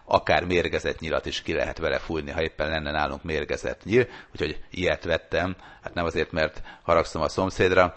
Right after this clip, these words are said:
hanem mint érdekesség. És hát persze egyszerű kis nyilat is lehetett venni, nem mérgezve nyilván, mert azt a nyílméreg béka mérgéből nyerik, de hát, ö, ilyet természetesen tilos, de a turistáknak azért jár egy kis nyíl is hozzá ehhez a kis hangszerhez.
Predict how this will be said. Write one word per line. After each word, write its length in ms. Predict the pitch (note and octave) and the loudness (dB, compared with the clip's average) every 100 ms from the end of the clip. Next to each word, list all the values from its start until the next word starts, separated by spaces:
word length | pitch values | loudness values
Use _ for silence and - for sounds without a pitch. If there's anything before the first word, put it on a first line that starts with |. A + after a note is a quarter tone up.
| - | -8
hanem 160 | - D#2 | -8 -6
mint 180 | D2 E2 | -2 0
érdekesség. 800 | D#2 D2+ - D2 - D#2+ D#2 - _ - - - - | 2 2 -2 -2 0 0 0 -4 _ -20 -20 -20 -6
És 120 | A#2+ | 0
hát 120 | A#2 | 4
persze 340 | G#2 F#2 G2 | 6 6 4
egyszerű 340 | G2 - F2+ E2 | 2 2 -2 -2
kis 200 | E2+ - | -4 -4
nyilat 240 | E2 C#2+ | -2 -2
is 140 | D#2+ - | -2 -2
lehetett 340 | D2 - - | -2 -2 -4
venni, 260 | E2 C#2 C#2+ | -4 -4 -4
nem 200 | D#2 D2+ | -6 -4
mérgezve 460 | C#2+ C#2 D2 D2+ | -4 -4 -6 -6
nyilván, 460 | C#2+ D#2 C#2+ F2 F2 - - - | -6 -4 -2 -2 -6 -12 -20 -12
mert 180 | D2 E2+ | -10 -10
azt 160 | - | -8
a 60 | D2+ | -4
nyílméreg 560 | F#2 F2 E2+ E2+ F2 | -2 0 2 2 2
béka 420 | F2+ F2 - F2 - - - | 4 4 8 6 6 -2 4
mérgéből 440 | F#2+ F2+ F2+ F2+ | 4 6 6 6
nyerik, 300 | F#2 F2+ F2+ | 8 6 6
de 140 | F2 | 6
hát, 260 | F2+ F2 - | 6 6 6
ö, 140 | E2+ E2+ - - | 6 6 2 -14
ilyet 260 | - E2 E2 | -4 -2 2
természetesen 720 | F#2+ E2 E2 - D#2+ - D#2 | 4 4 0 -4 -4 -4 -4
tilos, 420 | - G2+ A2+ - - - - - | 2 6 6 4 -4 -16 -20 2
de 80 | F#2+ | 4
a 40 | |
turistáknak 640 | F#2 G2 F2 - D#2 D#2+ D#2+ | 6 4 2 4 2 2 -2
azért 280 | D#2+ D2 | -2 0
jár 220 | E2 D#2 D#2 | 2 2 0
egy 140 | D2 | -4
kis 180 | E2 - | -8 -4
nyíl 160 | E2+ | -2
is 140 | D2+ - | -2 0
hozzá 300 | E2 E2 D2+ | 2 2 2
ehhez 200 | D#2+ D#2 | 0 -2
a 60 | |
kis 160 | D#2 D#2+ | -6 0
hangszerhez. 840 | E2 D#2+ - D#2 D2+ F2 F2 - | 2 2 2 -2 2 4 2 0